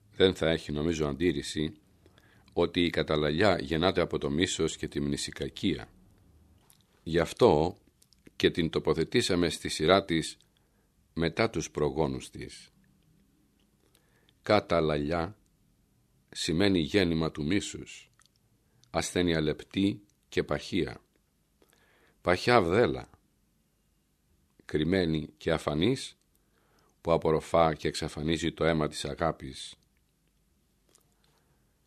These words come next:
Καταλαλιά σημαίνει υπόκρισης αγάπης,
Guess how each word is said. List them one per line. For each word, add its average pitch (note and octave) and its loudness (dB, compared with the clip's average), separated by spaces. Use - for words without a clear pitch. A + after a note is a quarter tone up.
Καταλαλιά D#2 0
σημαίνει F2+ 2
υπόκρισης D#2 -2
αγάπης, C#2+ -4